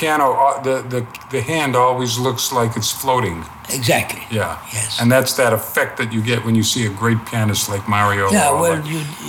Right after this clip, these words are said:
Speaker 1: like Horowitz and,
Speaker 2: you
Speaker 1: and
Speaker 2: can't, uh, fragment.
Speaker 1: Yes.
Speaker 2: You know, because actually you go from one finger to the other.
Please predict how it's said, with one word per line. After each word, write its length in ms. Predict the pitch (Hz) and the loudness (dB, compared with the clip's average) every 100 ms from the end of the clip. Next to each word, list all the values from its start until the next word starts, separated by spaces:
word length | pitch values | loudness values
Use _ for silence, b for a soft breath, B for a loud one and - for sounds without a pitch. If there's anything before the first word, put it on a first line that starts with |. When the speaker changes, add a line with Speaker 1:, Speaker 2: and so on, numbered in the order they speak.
| - | -2
Speaker 1:
like 140 | 110 107 | 0 2
Horowitz 640 | 117 117 113 107 104 - | 4 4 4 2 0 -2
and, 80 | 120 | 2
Speaker 2:
you 140 | 110 | 2
Speaker 1:
and 80 | 113 | 4
Speaker 2:
can't, 380 | 110 180 160 - | 4 4 2 2
uh, 1800 | 151 135 131 131 127 127 127 131 117 - - 120 117 - - 120 120 120 | 0 0 -2 -2 -2 -4 -4 -6 -6 -10 -10 -10 -10 -10 -10 -4 -2 -2
fragment. 880 | - 151 139 127 180 143 104 - - - | 0 2 4 4 4 4 0 -2 -6 -4
Speaker 1:
Yes. 420 | 117 98 80 - - - - - | -2 -2 -2 -6 -8 -14 -14 -10
Speaker 2:
You 100 | 135 | -4
know, 160 | 139 127 | -2 -2
because 360 | 135 123 135 | 0 0 2
actually 400 | 160 160 165 151 | 2 2 2 2
you 200 | 147 143 | 0 0
go 160 | 139 151 | 0 -2
from 260 | - 139 | 0 0
one 160 | 143 151 | 2 2
finger 340 | - 165 160 127 | 0 2 2 0
to 140 | 131 | -2
the 160 | 120 127 | -2 0
other. 280 | 170 139 | 0 0